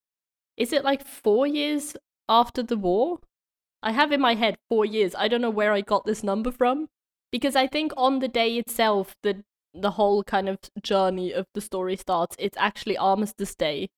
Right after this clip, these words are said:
from, like, four years after the war.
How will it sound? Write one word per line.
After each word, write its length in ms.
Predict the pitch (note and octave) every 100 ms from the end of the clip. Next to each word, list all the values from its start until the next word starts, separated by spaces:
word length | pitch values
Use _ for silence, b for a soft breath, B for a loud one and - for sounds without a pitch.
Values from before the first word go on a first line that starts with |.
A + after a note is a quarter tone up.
| _
from, 580 | - A3 G3+ F#3+ F#3+ G3 - _ G3
like, 240 | G3 - -
four 180 | G#3+ G3
years 460 | F#3 F#3 F#3+ - - _ _ F#3+
after 500 | F3+ - G3 F3 F#3+
the 320 | F#3 F#3 F#3 F3+
war. 440 | F3+ F3 D3+